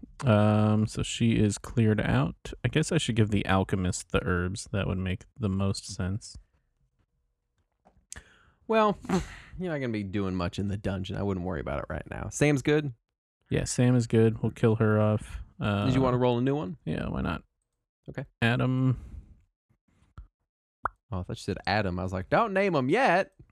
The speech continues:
Speaker 2: Strength?
Speaker 1: Strength is twelve.
Speaker 2: Mm-hmm.
Speaker 1: Agility is nine.
Speaker 2: Mm-hmm.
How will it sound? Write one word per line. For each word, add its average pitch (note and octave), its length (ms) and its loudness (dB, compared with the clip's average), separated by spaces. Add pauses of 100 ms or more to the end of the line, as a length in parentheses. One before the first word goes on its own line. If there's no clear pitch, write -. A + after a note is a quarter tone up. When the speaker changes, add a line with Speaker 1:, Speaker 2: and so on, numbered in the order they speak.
Speaker 2:
Strength? - 380 -2 (680)
Speaker 1:
Strength - 520 0 (120)
is C#3+ 920 0 (920)
twelve. F3+ 420 0 (680)
Speaker 2:
Mm-hmm. A2+ 180 -6 (1400)
Speaker 1:
Agility C3 680 2
is A2+ 880 0
nine. D#3+ 540 2 (680)
Speaker 2:
Mm-hmm. A2 200 -8